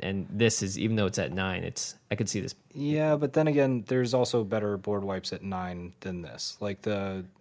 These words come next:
Speaker 2: what's
Speaker 1: In
Speaker 2: the
Speaker 1: black? In
Speaker 2: in
Speaker 1: mono
Speaker 2: black,
Speaker 1: black?
Speaker 2: the one, the one that, uh,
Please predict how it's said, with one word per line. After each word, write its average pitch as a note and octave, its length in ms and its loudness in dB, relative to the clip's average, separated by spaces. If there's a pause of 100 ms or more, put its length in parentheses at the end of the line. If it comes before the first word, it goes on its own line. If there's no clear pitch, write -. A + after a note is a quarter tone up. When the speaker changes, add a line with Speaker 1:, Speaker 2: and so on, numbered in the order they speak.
Speaker 2:
what's G#2+ 260 2
Speaker 1:
In G2+ 60 6
Speaker 2:
the F#2+ 80 6
Speaker 1:
black? F#2+ 320 6 (260)
In - 120 0
Speaker 2:
in - 60 6
Speaker 1:
mono F#2+ 160 6
Speaker 2:
black, G2+ 100 6
Speaker 1:
black? A#2 180 8
Speaker 2:
the C3 80 4
one, A2+ 400 2
the A#2 80 0
one A#2 200 4
that, A2 220 0
uh, G2 460 2